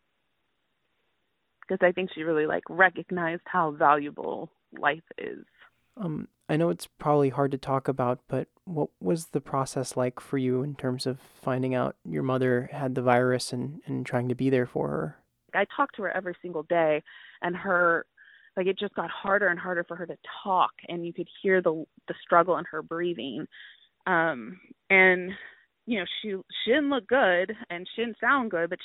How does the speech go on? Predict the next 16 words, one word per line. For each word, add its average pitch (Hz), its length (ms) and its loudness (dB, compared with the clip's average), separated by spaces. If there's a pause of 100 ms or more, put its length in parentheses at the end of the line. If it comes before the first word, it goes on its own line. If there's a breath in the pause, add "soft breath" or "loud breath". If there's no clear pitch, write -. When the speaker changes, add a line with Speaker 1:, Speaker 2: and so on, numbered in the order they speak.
Speaker 1:
she 220 80 -10
was 190 140 -2 (880)
making 214 640 0 (100)
whole 202 400 4 (100)
sentences. 185 680 2 (100)
She 190 100 -4
was, 170 160 2 (380 loud breath)
I 175 80 6
could 180 240 2
communicate 196 600 2
with 180 160 2
her. 175 400 8 (280 soft breath)
And 180 400 6 (100)
<clears throat> - 840 -2
then 208 320 2
Wednesday, 185 840 0